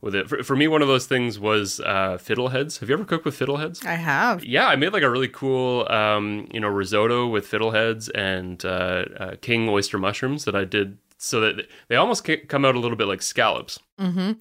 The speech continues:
Speaker 2: What you gotta make sure, and I wanna add with the fiddleheads, you gotta really clean them properly.
Speaker 1: Mm-hmm. Yeah. But early in, in the summer, uh, kinda the spring, I guess, um,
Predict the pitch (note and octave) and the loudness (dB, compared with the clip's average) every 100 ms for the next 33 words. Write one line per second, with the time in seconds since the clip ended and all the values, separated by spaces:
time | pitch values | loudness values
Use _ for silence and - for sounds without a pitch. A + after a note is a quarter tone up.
0 | - A#3+ - F3+ F#3+ F#3+ G#3 B3 A#3+ A3+ | -10 -12 -6 -4 -2 -2 0 0 0 -2
1 | - D#3+ C#3+ C#3 D3 D3+ D#3 - C#3+ C3+ | -4 -2 -2 -2 -4 -2 -2 -2 -2 -2
2 | C#3+ C#3+ C#3+ C#3+ C3+ F3+ F3+ E3+ F3+ E3+ | -6 -8 -4 -4 -2 0 0 2 0 0
3 | - D#3+ D#3 C#3+ C#3 D3 D3 D#3 D3+ - | -4 -6 -4 -4 -4 -2 -2 -4 -6 -6
4 | C#3+ C#3 C#3 C#3 - - A#2+ - - - | -6 -4 -4 -6 -6 -8 -8 -12 -12 -20
5 | _ _ _ _ B2+ B2 A#2+ G#2 F2+ - | _ _ _ _ -6 -2 0 -2 -4 -8
6 | G#2+ F#2+ F2+ - C3 B2 - D3+ F3+ F3+ | -4 -2 -4 -2 0 0 2 2 4 4
7 | - D3 D3 C#3+ - C3+ C3+ C3 A#2 C3 | 2 2 2 0 -2 -4 0 0 0 0
8 | G#2+ G2 A2 G#2+ G#2 - G#2 F#2+ F#2+ - | 2 4 4 4 2 -4 -6 -6 -4 0
9 | G#2+ F#2+ G2+ G2 - - G#2 G2+ G2+ G2+ | 0 2 -2 -2 -6 0 2 4 2 -4